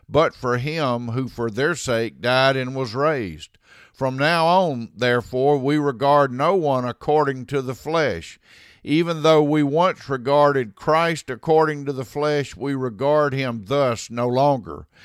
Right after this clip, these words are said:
Therefore, if anyone is in Christ, he is a new creation. The old has passed away. Behold, the new has come. Second Corinthians chapter five, verses fourteen through seventeen.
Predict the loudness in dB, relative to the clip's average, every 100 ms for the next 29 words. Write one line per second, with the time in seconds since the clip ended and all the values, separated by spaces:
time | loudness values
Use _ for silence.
0 | -20 _ 0 0 0 2 2 2 -4 -6
1 | -4 -2 0 0 0 -2 -4 -6 -8 -2
2 | 2 2 2 -2 -10 _ -20 -8 -6 0
3 | 0 2 -2 -2 -4 -4 -4 -4 -2 0
4 | 0 -4 -8 -12 -4 -2 2 4 4 4
5 | 0 -2 -4 -2 0 0 -2 -6 -6 0
6 | 0 0 -2 -6 -20 _ 0 0 2 2
7 | 4 2 -2 -6 -4 -2 -2 -2 -2 -2
8 | -2 -4 -4 -2 -2 -6 -14 _ -20 _
9 | -6 -2 0 -2 -12 -8 -4 -4 -6 -10
10 | -10 -6 -2 -2 -2 -8 -4 -2 0 0
11 | -4 -4 -6 -6 -10 -10 -4 -4 -4 -8
12 | -8 -8 -10 -8 -8 -8 -4 -4 -4 -10
13 | -10 -10 -12